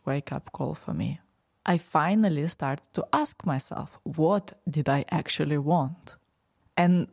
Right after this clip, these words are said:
it was clear I did not want that life that I had before.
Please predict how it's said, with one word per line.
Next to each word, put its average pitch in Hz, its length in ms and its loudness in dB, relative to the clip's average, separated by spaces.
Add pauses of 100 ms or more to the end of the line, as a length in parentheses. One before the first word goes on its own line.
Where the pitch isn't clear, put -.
it 214 100 2
was 208 160 2
clear 180 400 2 (100)
I 160 120 4
did 170 240 4
not 160 240 0
want 156 480 0 (100)
that 143 260 2
life 131 500 0
that - 180 -4
I - 60 0
had 156 300 -4
before. - 540 -4